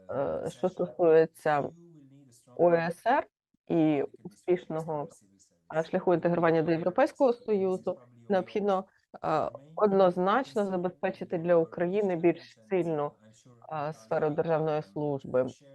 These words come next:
І я переконаний, що пані Наталя зі мною в цьому погодиться. Перед нами дуже багато роботи. І хочу, е,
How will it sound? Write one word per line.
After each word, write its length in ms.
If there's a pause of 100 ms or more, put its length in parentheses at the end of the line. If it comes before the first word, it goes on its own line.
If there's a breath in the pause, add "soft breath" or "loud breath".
І 400 (300)
я 360 (100)
переконаний, 520
що 140
пані 280
Наталя 540
зі 60
мною 200
в 60
цьому 260
погодиться. 1040
Перед 260
нами 220
дуже 240
багато 440
роботи. 600 (580)
І 220
хочу, 680 (320)
е, 140